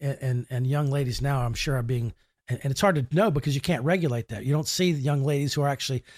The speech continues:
not getting involved because they're concerned about all of this. Um, but it's just unfair. Everybody knows it's common sense, the collective wisdom, human history.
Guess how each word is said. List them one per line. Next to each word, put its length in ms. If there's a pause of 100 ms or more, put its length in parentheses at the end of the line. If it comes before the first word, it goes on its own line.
(160)
not 420
getting 260
involved 560
because 320
they're 120
concerned 440
about 180
all 180
of 60
this. 340 (600)
Um, 420
but 140
it's 120
just 240
unfair. 720
Everybody 440
knows 520
it's 160
common 360
sense, 360
the 100
collective 360
wisdom, 240
human 240
history. 480